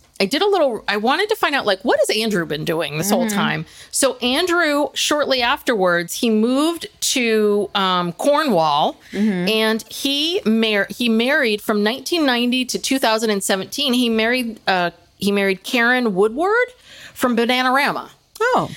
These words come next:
Speaker 1: And they lived in Cornwall. So his net worth apparently is something like tw-, forty million dollars. So he made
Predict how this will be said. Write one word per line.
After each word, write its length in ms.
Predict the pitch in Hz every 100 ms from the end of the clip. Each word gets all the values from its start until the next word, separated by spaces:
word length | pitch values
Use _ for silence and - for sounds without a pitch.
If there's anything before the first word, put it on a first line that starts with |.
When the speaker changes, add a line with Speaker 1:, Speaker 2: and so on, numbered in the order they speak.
| -
Speaker 1:
And 180 | 196 214
they 100 | 233
lived 220 | 262 285 330
in 80 |
Cornwall. 360 | 311 240 202 -
So 260 | - 269 208 - _
his 340 | - 349 - -
net 300 | 254 330 -
worth 500 | 214 330 196 170 -
apparently 440 | 196 214 196 202
is 80 | 190
something 280 | - 277 339
like 240 | 240 -
tw-, 200 | - - -
forty 340 | - 233 240
million 300 | 226 202 185
dollars. 640 | 170 202 180 151 - - - - -
So 460 | - 240 214 208 208 - -
he 260 | - - 349
made 360 | 370 285 233